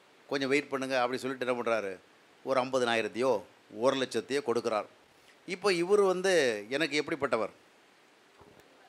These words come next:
நீங்க எப்படி அறிஞ்சிருக்கீங்களோ அது வேற மேட்டர். என்னை பொறுத்த வரைக்கும், he is a very loving personality இல்லையா? ரொம்ப அன்பானவர். நான் ஊர் உலகத்துல போய் இவரை அன்பானவர்னு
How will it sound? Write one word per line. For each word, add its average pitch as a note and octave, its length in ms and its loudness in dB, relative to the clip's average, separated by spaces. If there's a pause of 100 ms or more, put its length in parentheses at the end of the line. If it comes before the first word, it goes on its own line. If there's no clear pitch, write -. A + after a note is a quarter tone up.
(240)
நீங்க D3 200 2
எப்படி D#3 260 4
அறிஞ்சிருக்கீங்களோ D3 520 2
அது C3 160 2
வேற C3+ 200 4
மேட்டர். A2+ 360 -2 (480)
என்னை D#3 220 4
பொறுத்த E3+ 240 4
வரைக்கும், F3 420 4 (840)
he - 20 -4
is B2+ 220 -2
a E3+ 180 0 (180)
very C3 140 0
loving D3 560 2
personality A2+ 400 -2
இல்லையா? G#2+ 260 -2
ரொம்ப D#3+ 520 -6
அன்பானவர். B2 460 -2 (640)
நான் C3+ 140 2
ஊர் F3 320 4
உலகத்துல E3 580 0 (480)
போய் E3 220 0
இவரை D3+ 240 2
அன்பானவர்னு D3 500 2